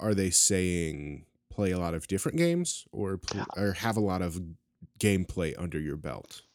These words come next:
Speaker 2: I think that that's a great, that, that's two ways of taking this,
Speaker 1: <laughs>
Speaker 2: definitely.
Speaker 1: Right.
Speaker 2: Um, I think the bigger thing is, and, and I've always kinda said that if, you know, in terms of just about anything, if you wanna be a good leader, learn how to be a good follower.
Speaker 1: Mm-hmm.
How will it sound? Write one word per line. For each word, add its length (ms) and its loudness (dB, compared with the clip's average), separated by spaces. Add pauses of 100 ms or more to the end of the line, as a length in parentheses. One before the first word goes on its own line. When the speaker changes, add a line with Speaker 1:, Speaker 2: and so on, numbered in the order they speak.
Speaker 2:
I 100 6
think 260 2
that 320 4
that's 240 0
a 20 -6
great, 340 0 (580)
that, 200 2
that's 220 4
two 180 4
ways 240 4
of 100 -10
taking 420 -2
this, 220 2
Speaker 1:
<laughs> 20 4
Speaker 2:
definitely. 540 -4
Speaker 1:
Right. 440 0 (240)
Speaker 2:
Um, 480 2
I 60 4
think 180 -6
the 60 2
bigger 360 0
thing 320 -10
is, 340 -8
and, 160 -14
and 160 -6
I've 120 -2
always 240 0
kinda 200 -12
said 240 -6
that 160 -8
if, 140 -14 (580)
you 80 -6
know, 60 -6
in 80 -12
terms 280 -8
of 140 -14
just 140 -8
about 180 -4
anything, 420 -10
if 140 -18
you 120 -8
wanna 160 -6
be 140 -6
a 60 -6
good 180 -10
leader, 480 -8
learn 160 -6
how 100 -10
to 60 -10
be 120 -10
a 60 -12
good 200 -14
follower. 580 -6 (120)
Speaker 1:
Mm-hmm. 240 -4